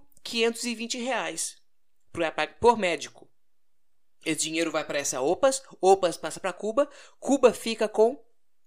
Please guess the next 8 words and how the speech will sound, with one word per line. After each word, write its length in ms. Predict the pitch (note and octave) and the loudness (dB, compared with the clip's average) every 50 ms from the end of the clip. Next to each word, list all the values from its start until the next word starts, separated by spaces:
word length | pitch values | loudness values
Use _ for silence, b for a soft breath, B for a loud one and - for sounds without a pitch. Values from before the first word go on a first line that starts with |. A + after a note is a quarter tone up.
| - b b b b b b b | -20 b b b b b b b
setenta 840 | - - - - - G#3 F3+ - - - B3 C4+ C4 B3 - - A3+ | -4 0 2 4 4 4 4 2 0 -2 -2 -2 0 0 2 2 2
e 120 | A3+ G#3+ | 2 0
quatro 500 | - - - F#3 F3 F3 E3+ - F3 F3 | -4 -2 2 2 2 2 0 -2 -6 -8
por 220 | - - E3 - - | -6 -6 -6 -6 -4
cento 520 | - C#3 A2+ A#2 A#2+ A#2+ A#2+ - B2 A#2 - - - - - - - - _ _ _ _ _ _ | -6 -6 -6 -8 -10 -14 -18 -20 -20 -20 -20 -20 -20 -20 -20 -20 -20 -20 _ _ _ _ _ _
do 120 | _ C#3 C#3 | _ -4 -2
salário 500 | - - C#3+ B2+ G#2 G2+ G#2 G#2 G#2 G#2+ | 0 2 2 2 2 -2 -4 -6 -8 -12
deles. 420 | A2 G#2 - - - - - - | -14 -14 -18 -18 -20 -20 -20 -20